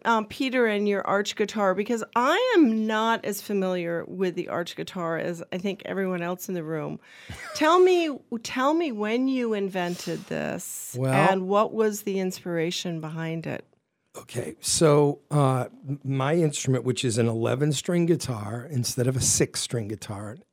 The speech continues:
Speaker 2: is basically, um, it's my, it's my response as a guitarist to when I discovered that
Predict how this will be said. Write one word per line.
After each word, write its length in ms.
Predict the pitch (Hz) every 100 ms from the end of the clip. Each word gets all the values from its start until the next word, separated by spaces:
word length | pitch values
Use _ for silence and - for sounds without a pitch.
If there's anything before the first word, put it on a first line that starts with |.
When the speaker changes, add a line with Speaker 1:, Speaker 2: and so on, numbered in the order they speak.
| -
Speaker 2:
is 340 | 131 113 - - - - _ -
basically, 760 | 165 165 202 - 170 160 151 -
um, 500 | 135 123 117 113 104 _ _ _ _ -
it's 180 | 147 -
my, 240 | 139 147 165 165 _ 170 - _
it's 180 | 139 -
my 220 | 139 151
response 960 | 175 170 135 - - 147 147 135 131 - -
as 200 | 139 113
a 40 | 123
guitarist 1080 | 127 - - 151 147 117 104 104 - - - _ _ _ _
to 560 | - 147 135 131 131 131 _ _ _ _ -
when 220 | 143 147 160
I 160 | 160
discovered 840 | 147 131 - - 151 139 135 123 107 _ _ _ _ _ _
that 320 | 151 135 127